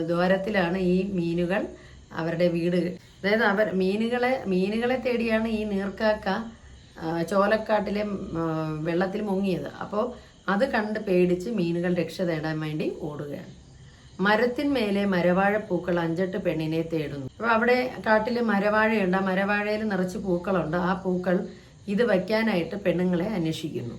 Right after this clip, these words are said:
"മുങ്ങാങ്കുഴിയിട്ട കല്ലുന്തി മീനിന് മൂക്കുത്തി വേണം." കല്ലുന്തി മീനുകൾ വെള്ളത്തിൽ മുങ്ങാങ്കുഴിയിടുന്നു. അപ്പോൾ, ആ, ആ മീനിന് എന്ത് വേണമെന്ന് ആഗ്രഹം? മൂക്കു-, മൂക്കുത്തി വേണമെന്ന് ആഗ്രഹം.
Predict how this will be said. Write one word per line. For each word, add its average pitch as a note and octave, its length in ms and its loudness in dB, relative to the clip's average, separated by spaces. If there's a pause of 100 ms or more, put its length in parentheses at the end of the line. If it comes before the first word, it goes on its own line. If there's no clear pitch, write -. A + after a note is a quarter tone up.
(320)
"മുങ്ങാങ്കുഴിയിട്ട A3 760 0
കല്ലുന്തി G3 560 2
മീനിന് F3 360 0
മൂക്കുത്തി F3 480 -2
വേണം." B2 320 -2 (2000)
കല്ലുന്തി B3 440 4
മീനുകൾ A3+ 600 2
വെള്ളത്തിൽ G#3+ 640 0
മുങ്ങാങ്കുഴിയിടുന്നു. F#3+ 1080 0 (460)
അപ്പോൾ, A3+ 320 -4 (220)
ആ, G3 120 -4 (600)
ആ G#3+ 160 0
മീനിന് A3+ 460 0
എന്ത് A3 360 -2
വേണമെന്ന് G3+ 380 0
ആഗ്രഹം? F3+ 440 2
മൂക്കു-, F3+ 580 -4
മൂക്കുത്തി G3 400 -2
വേണമെന്ന് E3+ 340 0
ആഗ്രഹം. B2+ 440 -6